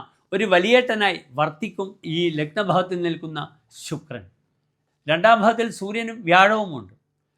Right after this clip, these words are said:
"ഭൂരിദ്രവ്യോ നവഹൃതധനി വക്രരോഗി ദ്വിതീയേ." വക്-, മുഖത്തിന് രോഗം ശ്രദ്ധിക്കണം. ധാരാളം കാശുണ്ടാകും. എങ്കിലും രാജാവ് അല്ലെങ്കിൽ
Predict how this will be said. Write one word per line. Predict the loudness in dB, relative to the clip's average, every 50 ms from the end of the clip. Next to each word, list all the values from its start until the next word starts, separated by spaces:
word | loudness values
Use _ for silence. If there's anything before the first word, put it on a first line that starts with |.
| _ _ -6
"ഭൂരിദ്രവ്യോ | -2 0 0 0 0 -2 -2 -4 -4 -4 -2 -4 -4
നവഹൃതധനി | -2 -2 -2 -2 -2 -2 -2 -2 -2 -2 -2 -2 -4 -4 -4 -6
വക്രരോഗി | -4 -6 -6 -6 -8 -10 -10 -6 -6 -6 -6 -6 -6 -8 -8 -8
ദ്വിതീയേ." | -8 -8 -6 -6 -4 -2 -2 -4 -4 -6 _ _ _ _ _ _ _ _ _ _ _ _ -6
വക്-, | -6 -6 -6 -8 -8 -6
മുഖത്തിന് | -2 -2 -2 -2 -2 -2 -2 0 2
രോഗം | 2 2 2 2 0 -6
ശ്രദ്ധിക്കണം. | -6 -8 -8 -6 -6 -8 -8 -10 -14 -18 -18 _ _ _ -8
ധാരാളം | -2 0 0 2 2 2 0 0 0 -2
കാശുണ്ടാകും. | -2 -2 -2 -4 -10 -12 -10 -12 -12 -14 -16 _ _ _ _ _ _ _ -6
എങ്കിലും | -6 -4 -4 -4 -6 -6 -8 -10 -14 _ _ _ _ _ _ _ _ -10
രാജാവ് | -4 0 2 2 2 4 4 4 4 4 4 4
അല്ലെങ്കിൽ | 2 2 0 -4 -4 -4